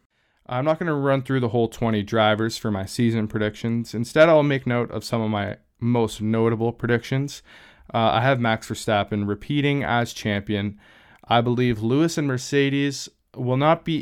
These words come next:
in it as much as they were last year, but I do believe they'll make a late charge and edge Ferrari for second in the Constructors. I got Red Bull also winning the Constructors.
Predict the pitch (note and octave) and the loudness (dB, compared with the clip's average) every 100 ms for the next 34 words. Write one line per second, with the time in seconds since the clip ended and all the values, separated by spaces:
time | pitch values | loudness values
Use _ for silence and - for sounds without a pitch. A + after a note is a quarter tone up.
0 | - C3 C3+ - A#2+ A2+ A#2+ A2 A2 A#2 | -2 0 0 0 -2 0 -4 -4 -6 -4
1 | A2 A2+ A2 G#2 G#2+ A2+ - A#2 A#2 - | -2 -2 -2 0 0 0 -2 -2 -2 -2
2 | A#2 A#2 G#2+ C3+ B2+ B2 B2 A#2 A#2 A2+ | 0 0 0 -2 -2 -2 -2 -2 -2 -2
3 | A2 G#2+ G#2 G2+ - G#2+ A2 A#2+ - A2 | -2 -2 -4 -6 -6 -2 -2 -2 -6 -10
4 | - A2+ A2 - - G#2+ G#2 G2+ A2+ C3 | -4 -4 -4 -6 -2 0 2 0 0 -4
5 | A#2+ - - A#2+ B2 A2+ G#2 G#2+ G#2 - | -8 -10 -4 -2 -2 -4 -4 -6 -8 -4
6 | C3+ C3 A2 G#2 F#2+ A2 G#2 G#2+ G#2+ G#2+ | -2 -2 -2 -2 -2 -2 -2 -2 -2 -2
7 | G#2+ G#2+ G#2 G#2+ - G#2 G2+ G2 G2 G2+ | -4 -4 -4 -2 -2 -4 -2 -4 -4 -6
8 | G2+ - C#3+ - D3 D#3+ - | -4 0 0 0 -2 -2 -8